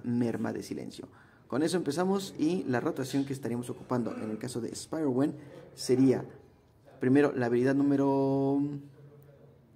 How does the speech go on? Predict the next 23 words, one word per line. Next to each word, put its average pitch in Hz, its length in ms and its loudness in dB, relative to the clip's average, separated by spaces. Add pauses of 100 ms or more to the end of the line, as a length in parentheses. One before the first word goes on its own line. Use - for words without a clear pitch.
(1500)
tres, - 440 2 (240)
cuatro, 147 400 -2 (180)
seis, 147 460 -2
cinco. 160 520 -4 (1300)
Tres, 139 320 2
cuatro, 131 380 -2
seis, 131 360 -2
cinco. 175 640 -4
Y 185 140 0
con 156 140 0
eso 147 340 0
el 123 120 -2
proc 135 220 -2
se 151 100 -2
nos 123 100 -2
tiene 135 180 -2
que 135 60 -8
activar 131 300 -4
en 131 60 2
la 120 60 -2
habilidad 117 220 -2
número 123 280 -2
cinco. - 400 -6